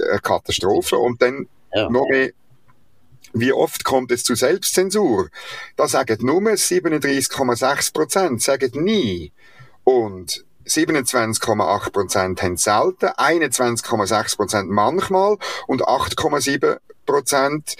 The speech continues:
Speaker 1: haben oft eine Schere im Kopf, vier Komma drei Prozent sogar sehr oft, äh, haben Selbstzensur im Kopf. Und das muss ich sagen, das ist für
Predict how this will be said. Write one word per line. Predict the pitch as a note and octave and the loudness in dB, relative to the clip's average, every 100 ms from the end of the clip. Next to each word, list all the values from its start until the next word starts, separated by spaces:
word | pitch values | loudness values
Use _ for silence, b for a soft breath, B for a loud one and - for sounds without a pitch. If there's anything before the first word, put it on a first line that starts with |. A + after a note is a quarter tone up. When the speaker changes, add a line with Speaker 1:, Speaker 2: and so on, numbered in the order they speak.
| B B B2+ - - | B B -20 -8 -2
Speaker 1:
haben | C#3 D#3 - | 0 0 0
oft | - G3+ - - - - b b - | 2 2 0 -4 -6 -8 b b -4
eine | G#2 | -2
Schere | G#2+ A#2+ A#2+ B2+ | 2 2 4 2
im | B2 | 0
Kopf, | A2+ G2+ - | 2 0 0
vier | - B2+ C3 | -4 0 0
Komma | - B2+ | 0 0
drei | A2+ G#2 | 2 0
Prozent | - A#2 A#2 A#2 | 0 0 0 0
sogar | C#3+ D3+ | 0 0
sehr | D#3+ - - G#3 F#3+ A2+ - | 0 0 2 2 2 -2 0
oft, | G#2+ G2 - - - B B B | 0 0 -2 -8 -10 B B B
äh, | - E2+ A2 G2+ | -4 0 2 2
haben | A#2 A#2 - | 0 0 -4
Selbstzensur | - A2+ G#2+ A2 - A2 G#2+ G#2+ G#2+ | -2 2 2 0 0 0 2 0 0
im | - A2 | 0 0
Kopf. | G2+ E2+ - - | 0 -2 -4 -4
Und | G2 G2+ | -2 -2
das | G2+ | -2
muss | E3 | -2
ich | G#2 | 0
sagen, | - A2 C3+ G2+ | 0 0 0 0
das | B2 D#3 | 0 -2
ist | B2+ | -2
für | F#2+ F#2+ | -2 -2